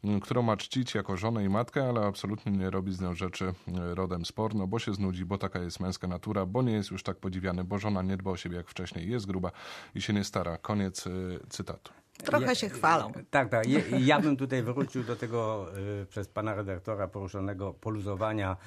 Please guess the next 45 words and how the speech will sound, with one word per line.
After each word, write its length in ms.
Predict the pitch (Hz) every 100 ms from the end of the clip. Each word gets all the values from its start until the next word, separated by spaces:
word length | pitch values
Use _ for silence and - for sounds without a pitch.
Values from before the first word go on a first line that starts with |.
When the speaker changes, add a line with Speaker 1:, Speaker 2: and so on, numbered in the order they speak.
| -
Speaker 3:
pewnych 240 | - 92 90
norm 300 | 104 90 85
etycznych. 280 | 85 90 82
Speaker 1:
Czyli 160 | - 135
wracamy 360 | 123 120 117 107
do 80 |
aksjologii. 480 | 101 - 90 - - 143
Speaker 3:
I 200 | 151 -
tak, 220 | 151 127
tak 180 | 131 107
mi 100 | 104
się 140 | 110
wydaje, 340 | 104 101 101
dlatego, 520 | 92 - 101 123 117 101
że 180 | 107
nawet 320 | 107 107 104 -
proszę 260 | 104 110
zwrócić 400 | 104 104 110 101
uwagę, 320 | 98 107 95
ten 180 | 92 98
stereotyp 580 | - 104 95 104 101 90
tam 220 | 87 90
łowcy, 380 | 107 101 - 110 104 104 98 92 92 92 92
y, 20 |
tradycyjnego 840 | - 104 98 95 107 98 95 92
Speaker 1:
Mm. 120 | 95 92
Speaker 3:
i 60 |
tak 160 | 87 90
dalej, 280 | 90 95 92 - -
on 100 | 160
zupełnie 500 | 190 151 175 156 135
uległ 300 | 143 127 -
pewnemu 420 | 117 113 113 110
zanikowi, 580 | 98 107 101 123 113 98
bo 120 | 95
w 80 | -
tej 180 | 104 95
chwili, 320 | 110 101 104 - -
e, 140 | 107 92
p-, 100 | 98
e, 220 | 107 104
panie 320 | - 117 117
bardzo 280 | 87 95 92
chętnie 320 | 110 87 110
używają 500 | 104 101 101 101 101